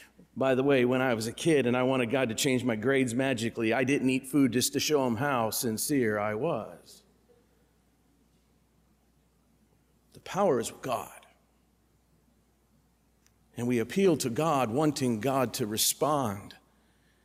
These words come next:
And sometimes we have healing.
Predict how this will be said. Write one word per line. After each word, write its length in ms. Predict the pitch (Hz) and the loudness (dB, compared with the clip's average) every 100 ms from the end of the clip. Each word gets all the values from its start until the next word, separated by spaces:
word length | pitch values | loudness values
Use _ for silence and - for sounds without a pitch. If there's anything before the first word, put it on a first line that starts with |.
| _ _ _ | _ _ _
And 80 | - - | -8 0
sometimes 640 | 147 151 156 147 120 120 | 2 2 2 0 0 0
we 340 | 123 123 107 - - _ _ _ _ _ _ - | 0 0 -2 -16 -20 _ _ _ _ _ _ -10
have 340 | 151 202 156 | 0 2 2
healing. 540 | 131 120 95 95 82 | 0 -2 -2 -8 -12